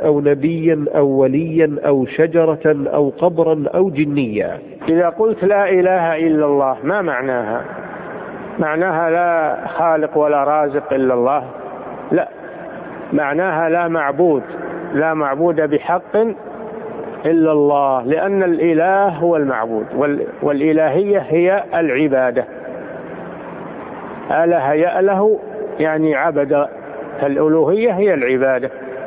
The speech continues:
Speaker 2: فقولك: "لا إله"، أو قولنا: "لا إله"، أي لا معبود بحق إلا الله جل وعلا. أما من عبد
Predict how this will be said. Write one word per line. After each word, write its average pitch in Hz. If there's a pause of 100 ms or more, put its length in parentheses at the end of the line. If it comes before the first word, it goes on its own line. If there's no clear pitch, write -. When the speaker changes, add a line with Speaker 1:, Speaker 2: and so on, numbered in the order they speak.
(480)
Speaker 2:
فقولك: 190
"لا 180
إله"، 180 (420)
أو 147
قولنا: 180
"لا 175
إله"، 180
أي 165
لا 175
معبود 156
بحق 151 (680)
إلا 175
الله 143
جل 127
وعلا. 117 (720)
أما 185
من 180
عبد 185